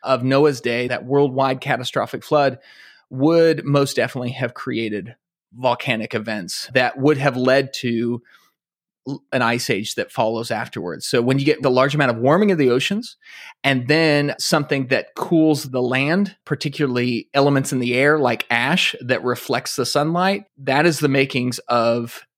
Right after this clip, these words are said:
an ice age, because you cool the temperatures of the summer. It's actually not about making the winters colder. It's more about making the summers not as hot.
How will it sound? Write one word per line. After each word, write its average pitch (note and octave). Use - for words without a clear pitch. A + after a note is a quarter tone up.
an C3+
ice C3
age, G2+
because B2
you B2
cool F3
the D3+
temperatures C#3+
of A#2+
the A#2+
summer. A#2+
It's A#2
actually C#3
not C3+
about C3+
making B2+
the A2+
winters C3
colder. C#3
It's C3
more B2+
about A#2+
making B2
the A#2+
summers A#2+
not A#2
as G#2+
hot. E3